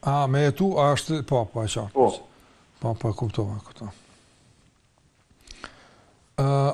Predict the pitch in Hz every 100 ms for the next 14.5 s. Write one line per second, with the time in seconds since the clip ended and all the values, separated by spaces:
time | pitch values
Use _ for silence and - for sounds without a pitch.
0 | 123 165 196 175 151 185 196 175 - 170
1 | 185 226 160 170 - _ _ - 127 165
2 | 165 - _ _ _ _ - - 123 151
3 | 143 151 160 151 - _ _ - - -
4 | - - 127 135 156 143 - 131 151 170
5 | - - 135 - 120 139 165 147 139 123
6 | 120 - 160 175 - 139 135 135 165 143
7 | 131 156 165 - 170 160 147 143 127 127
8 | 117 135 98 - - - - _ - 120
9 | - 156 143 - 131 147 104 98 107 123
10 | 117 117 120 139 120 151 165 107 92 -
11 | - - _ 120 127 117 139 160 143 143
12 | 127 139 127 98 87 - 107 120 147 143
13 | 120 123 123 123 107 87 - _ _ _
14 | - 131 139 123